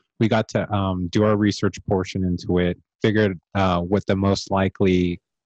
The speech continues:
compelling narrative, um, uh, we can come up with, uh, set up meetings, uh, for pre-interviews with Angelo, the people over at neoc who help support the Cleveland Street Chronicle.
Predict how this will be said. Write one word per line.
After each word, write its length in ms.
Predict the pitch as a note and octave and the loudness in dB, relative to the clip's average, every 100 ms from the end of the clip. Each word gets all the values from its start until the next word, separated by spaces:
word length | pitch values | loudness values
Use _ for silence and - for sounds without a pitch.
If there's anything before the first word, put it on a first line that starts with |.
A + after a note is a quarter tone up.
| - | -2
compelling 460 | G2+ - G#2 G2 F2+ | 0 2 0 -2 0
narrative, 640 | F2+ F2+ F2+ E2 D#2+ D2+ - _ _ _ _ - | 2 2 2 0 -2 -4 -10 _ _ _ _ -6
um, 840 | D#2+ D#2+ D#2+ D#2+ D#2 D#2 D2+ D2 - _ | -2 -2 0 0 -2 -2 -4 -8 -16 _
uh, 220 | F#2 E2+ D#2 | -2 -2 -2
we 80 | F2 | -4
can 140 | - | -6
come 220 | E2+ G2 G2 | -8 0 2
up 180 | G#2+ F2+ | 2 2
with, 220 | E2+ - _ _ _ _ - | 0 0 _ _ _ _ -2
uh, 200 | F2 E2 | -2 -2
set 240 | - A2 | 0 0
up 120 | G#2+ | 0
meetings, 680 | G#2 G2+ G2 G2+ G2+ - - _ | 0 2 2 2 0 -4 -10 _
uh, 160 | - F2 | -2 0
for 200 | - F2+ | 0 -2
pre-interviews 800 | - A2+ G2 F#2+ F#2 G2 F#2+ - | 0 0 2 0 2 2 2 0
with 220 | F#2 E2+ - | 0 -2 -2
Angelo, 680 | G#2 F#2+ F#2 F#2 F2+ F2+ F2+ | 0 2 2 2 2 2 0
the 80 | F2 | 0
people 300 | G2+ F#2 F2+ | 0 0 0
over 240 | F2+ F2+ | 0 0
at 100 | E2 | -2
neoc 460 | F#2+ F2+ F2 F2 F2 - | 0 2 2 2 0 -2
who 160 | F#2+ D#2+ | -2 0
help 160 | - F2+ | -2 -2
support 340 | - - F#2 E2+ | -2 0 0 -2
the 60 | |
Cleveland 340 | - G2 F2+ E2 | -2 -2 -2 -4
Street 280 | - F2 - | -2 -4 -2
Chronicle. 500 | F2 D#2+ D#2 D2+ | -2 -2 -2 -4